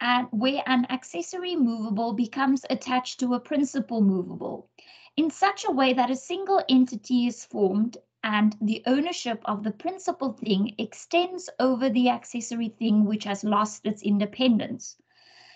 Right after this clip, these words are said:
Examples of this would be a painting. The painter becomes the owner of the canvas belonging to someone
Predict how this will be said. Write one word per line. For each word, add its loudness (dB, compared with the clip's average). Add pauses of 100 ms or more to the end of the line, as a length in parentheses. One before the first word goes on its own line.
(180)
Examples 0
of 2
this -2
would -4
be -2
a -2
painting. 0 (1160)
The 0
painter 0
becomes 2
the -2
owner 0
of -2
the -2
canvas 2
belonging 2
to -6
someone -2